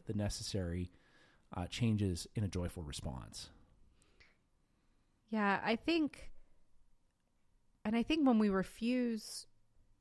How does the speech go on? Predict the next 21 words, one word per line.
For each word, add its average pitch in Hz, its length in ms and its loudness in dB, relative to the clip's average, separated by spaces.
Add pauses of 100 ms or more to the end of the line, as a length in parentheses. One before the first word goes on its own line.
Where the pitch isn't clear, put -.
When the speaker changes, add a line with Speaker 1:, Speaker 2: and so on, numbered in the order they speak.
(260)
Speaker 2:
to 226 120 2
do 175 260 0
that, 165 240 4
when 180 100 0
we 185 120 2
don't 196 300 4
recognize 180 760 -2
that 143 240 -2 (240)
change 170 760 -2 (840)
that 170 180 2 (800)
is 208 360 6
a 190 80 4
response, 180 680 2
that's 233 260 2
where 285 100 8
we 262 160 6
get 202 460 2 (720)
criticisms 185 720 4
of 165 220 -4
the 180 80 2
church - 540 0